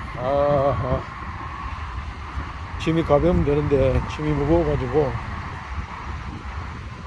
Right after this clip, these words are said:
따끈따끈합니다, 이. 그래도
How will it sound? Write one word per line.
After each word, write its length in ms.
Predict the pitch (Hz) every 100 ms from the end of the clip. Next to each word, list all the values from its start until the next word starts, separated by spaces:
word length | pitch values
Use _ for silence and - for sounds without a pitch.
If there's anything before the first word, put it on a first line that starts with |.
| - - - - - - - - - - - - - - -
따끈따끈합니다, 1200 | 127 139 127 139 147 143 147 143 143 131 143 170
이. 180 | 135 131 - - - - - - - - - - - - - - - - - - - - - - - - -
그래도 260 | 135 131